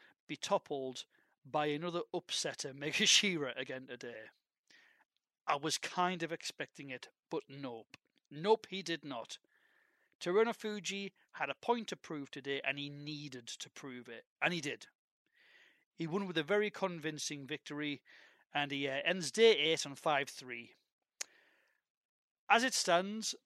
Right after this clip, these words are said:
my, um, stable, Grapple Arcade, ends day eight, week one, with twenty-five points.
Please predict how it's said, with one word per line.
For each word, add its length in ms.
my, 500
um, 320
stable, 540
Grapple 300
Arcade, 640
ends 400
day 340
eight, 460
week 300
one, 280
with 140
twenty-five 640
points. 640